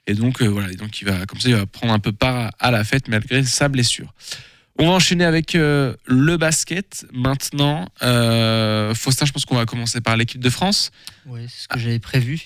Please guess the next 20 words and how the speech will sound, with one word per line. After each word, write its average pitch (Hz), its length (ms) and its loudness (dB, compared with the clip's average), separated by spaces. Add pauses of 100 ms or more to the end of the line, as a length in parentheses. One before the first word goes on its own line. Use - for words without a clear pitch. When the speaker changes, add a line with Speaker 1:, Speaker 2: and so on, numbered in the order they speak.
(140)
Speaker 1:
Eh 117 160 4
bien, 117 560 2
on 117 80 0
va 110 220 2
pouvoir, 104 380 0
euh, 95 260 -2
parler. 131 320 0
Donc, 113 200 -4
évidemment, 107 460 -2
l'attraction, 117 640 -2 (400)
euh, 104 160 4
de, 107 220 -2
de, 110 220 0
de 110 40 0
ce - 160 -2
week-end 120 220 0
notamment, 110 380 0
c'était, 117 400 0
euh, 98 120 2 (300)
Wembanyama. 113 600 0